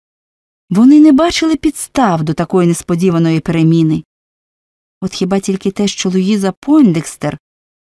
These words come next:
верхи на своїй плямистій лошиці, раптом відокремилася від них і погналася в чвал за табуном диких кобилиць, так ніби хотіла випередити всіх у ловах.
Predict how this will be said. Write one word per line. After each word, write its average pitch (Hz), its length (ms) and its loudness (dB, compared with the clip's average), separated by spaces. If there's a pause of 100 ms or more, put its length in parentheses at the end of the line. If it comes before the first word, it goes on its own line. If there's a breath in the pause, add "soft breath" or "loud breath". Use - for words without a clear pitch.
(100)
верхи 190 420 0
на 175 100 0
своїй 185 320 -2
плямистій 180 520 -2
лошиці, 262 600 -2 (500)
раптом 196 480 0
відокремилася 185 800 0
від 262 180 2
них 311 240 4 (340)
і 233 80 0
погналася 220 640 0
в - 80 -10
чвал 180 460 0
за 220 120 -2
табуном 185 480 0
диких 190 300 -2
кобилиць, 247 600 0 (160)
так - 160 -4
ніби 180 200 0
хотіла 196 380 0
випередити 302 580 0
всіх - 340 -2
у 240 40 2
ловах. 165 540 -4